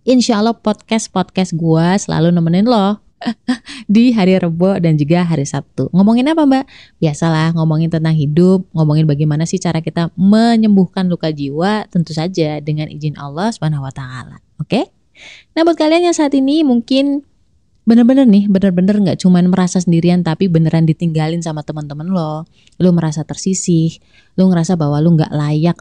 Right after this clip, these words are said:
untuk menjadi teman mereka. Padahal dulu lo selalu ada buat mereka ketika mereka butuh bantuan atau butuh dihibur.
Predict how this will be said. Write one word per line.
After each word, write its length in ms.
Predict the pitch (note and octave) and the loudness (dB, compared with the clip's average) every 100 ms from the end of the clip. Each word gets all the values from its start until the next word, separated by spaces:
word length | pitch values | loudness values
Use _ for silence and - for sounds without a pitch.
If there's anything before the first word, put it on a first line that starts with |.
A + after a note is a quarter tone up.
| - | 0
untuk 320 | E3+ D3+ F3+ | 0 0 -2
menjadi 320 | F3 D#3 D#3+ | 0 0 0
teman 240 | E3 D3+ D3+ | -2 -2 -2
mereka. 640 | F#3 F#3+ - E3 D#3 D#3 _ - | -2 -4 -4 -4 -4 -10 _ -4
Padahal 640 | E3 E3 E3+ F3 E3+ D#3+ - | 0 0 0 0 0 -4 -2
dulu 320 | E3+ E3+ F3 | 2 4 4
lo 240 | F3 F3 | 4 2
selalu 320 | F3 E3+ D#3 D3+ | 0 -2 -2 -2
ada 320 | D#3 D#3+ E3+ E3+ | -2 -2 0 0
buat 240 | D3+ D3+ | 0 -2
mereka 320 | D#3 D#3 E3+ | -2 -2 -4
ketika 560 | D#3 D#3 D3+ D3+ D3 - | -4 -4 -4 -6 -8 -10
mereka 320 | D#3 D#3+ D#3 | -8 -6 -8
butuh 480 | D#3+ - F3 D#3+ E3+ _ _ | -8 -2 2 2 0 _ _
bantuan 560 | D3+ D3+ G#3 A#3 F#3+ F3+ | 0 2 2 2 2 0
atau 160 | D#3+ | 0
butuh 320 | D3+ D3+ E3 D3+ | -2 0 0 0
dihibur. 640 | D3 G3+ F3+ D#3 D#3 | 0 0 0 0 0